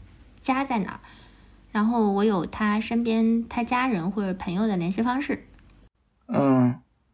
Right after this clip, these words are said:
Speaker 1: 这个线在于说，比如骗子有的时候去欺骗老人、欺骗你的父母，是因为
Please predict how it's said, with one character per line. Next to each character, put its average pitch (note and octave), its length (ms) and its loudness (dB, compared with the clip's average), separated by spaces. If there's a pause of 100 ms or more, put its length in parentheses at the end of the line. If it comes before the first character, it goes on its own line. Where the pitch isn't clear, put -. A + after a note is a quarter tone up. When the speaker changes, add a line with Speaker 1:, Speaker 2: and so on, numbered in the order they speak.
(500)
Speaker 1:
这 F#4+ 140 2
个 E4+ 180 6
线 D#4+ 400 2
在 C#4 260 4
于 A3+ 180 4
说， C4 460 0 (440)
比 A3 120 2
如 A3 580 2 (300)
骗 E4 280 4
子 A#3 140 2
有 G3 160 2
的 G3 160 0
时 A#3+ 160 -4
候 A#3+ 380 0 (140)
去 A3+ 640 0
欺 - 240 -4
骗 A#3+ 560 0 (200)
老 F#3+ 180 -2
人、 F#3+ 240 2
欺 C#4+ 160 2
骗 C#4+ 240 2
你 G3+ 60 2
的 F#3+ 120 -2
父 C4 240 -4
母， G#3+ 300 2 (220)
是 - 220 0
因 C4+ 240 0
为 B3+ 360 0